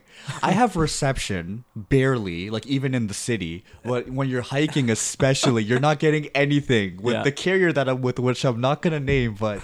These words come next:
Speaker 1: I think you know which carrier I have.
Speaker 2: Freedom Mobile.
Speaker 1: <laughs> So I don't have reception anywhere. Um, but with the whole thing about hiking is when you don't have reception and you're kind of just get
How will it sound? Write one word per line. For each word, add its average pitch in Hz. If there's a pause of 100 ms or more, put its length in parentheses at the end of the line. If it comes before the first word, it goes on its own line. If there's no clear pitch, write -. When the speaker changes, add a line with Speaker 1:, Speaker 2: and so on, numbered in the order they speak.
Speaker 1:
I 113
think 127
you 139
know 123
which 120
carrier 107
I 92
have. 90
Speaker 2:
Freedom 143 (220)
Mobile. 107
Speaker 1:
<laughs> - (2000)
So 151
I 131
don't 151
have 151
reception 123
anywhere. 90 (880)
Um, 104
but 127
with 135
the 135
whole 139
thing 151
about 117
hiking 101
is 95
when 110
you 117
don't 110
have 120
reception 98
and 101
you're 101
kind 117
of 123
just 147
get 117